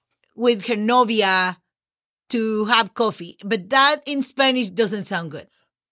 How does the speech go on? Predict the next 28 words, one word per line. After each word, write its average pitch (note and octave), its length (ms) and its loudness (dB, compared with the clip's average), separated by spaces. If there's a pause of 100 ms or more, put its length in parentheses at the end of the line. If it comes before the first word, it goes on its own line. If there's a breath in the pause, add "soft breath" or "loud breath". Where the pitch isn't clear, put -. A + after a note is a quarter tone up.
(280)
because A#3+ 340 0
that C4+ 320 4
actually A3 800 -2 (140)
implies A3 960 2 (140)
actually G#3+ 600 0
a F#3+ 100 0
girlfriend F3+ 680 -2
as F#3 420 2 (280 soft breath)
the G3+ 180 2
full C4 300 2
concept G#3+ 600 0
of G3+ 260 2
my F#3+ 180 2
girlfriend, F3 500 0
the E3+ 60 -6
person F3 460 -4
I'm F3+ 140 -4
dating. F3+ 420 0 (540)
Okay? A3 420 2 (300 loud breath)
So A#3 440 0 (360)
don't C4 320 4
say, G#3 800 0 (580 soft breath)
"My G3 1120 0
wife A3 460 4
went G#3+ 340 -2
with G3 200 -2
her G3 100 -2
novias F3+ 880 0